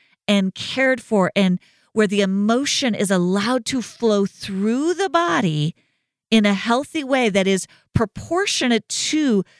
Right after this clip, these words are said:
the pain and the stress of the traumatic event, it gets stuck in the body. It's stored there. And this can affect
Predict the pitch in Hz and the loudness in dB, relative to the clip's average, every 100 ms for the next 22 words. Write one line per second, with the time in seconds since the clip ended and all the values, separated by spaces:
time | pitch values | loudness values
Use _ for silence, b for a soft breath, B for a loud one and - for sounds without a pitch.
0 | b - 196 220 233 214 b b _ - | b -8 -2 2 2 0 b b _ -2
1 | 254 262 285 208 185 190 180 - - - | 2 2 2 0 0 -2 -2 -4 -6 -10
2 | - 233 269 180 208 - - - _ _ | -6 -2 0 0 0 -4 -10 -14 _ _
3 | 208 196 180 214 202 190 _ - - 190 | 0 0 0 0 0 -2 _ -8 -2 0
4 | 185 185 - 160 165 170 254 202 208 - | 2 0 0 -2 -2 0 2 0 -2 -6
5 | - _ _ _ _ - 233 - 233 226 | -12 _ _ _ _ -6 -4 -2 -2 -4
6 | - - 196 165 - - _ _ _ 202 | -8 -2 0 0 -4 -16 _ _ _ 0
7 | 185 180 185 202 202 269 302 339 339 175 | 2 2 0 -2 -2 -4 -4 -6 -4 -4
8 | - _ _ _ _ 233 226 - - - | -6 _ _ _ _ -2 -2 -8 -12 -12
9 | - - - 269 302 339 349 - _ 185 | -12 -12 -6 -4 -2 -2 -2 -6 _ 0
10 | 160 156 139 139 - - _ _ - 214 | 2 2 2 -2 -4 -10 _ _ 0 2
11 | 202 233 - 294 269 - - 330 320 226 | 2 0 -2 -2 -2 -4 -4 0 0 0
12 | - | -6